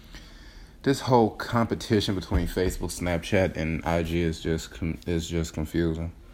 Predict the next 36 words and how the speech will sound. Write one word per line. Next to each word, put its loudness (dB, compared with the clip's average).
First 0
Snapchat 4
with -2
the 2
whole 2
six-second 0
stories, 0
then -6
I 0
G 0
did 0
it, -2
now -4
Facebook -2
is -2
doing -2
it, -2
now -4
Facebook -2
is -4
doing, -2
like, -4
the -8
whole 0
story 2
thing -2
that 0
Snapchat 0
is 0
based 0
off 0
of, 0
and -4
now -2
Snapchat -2
doing. -4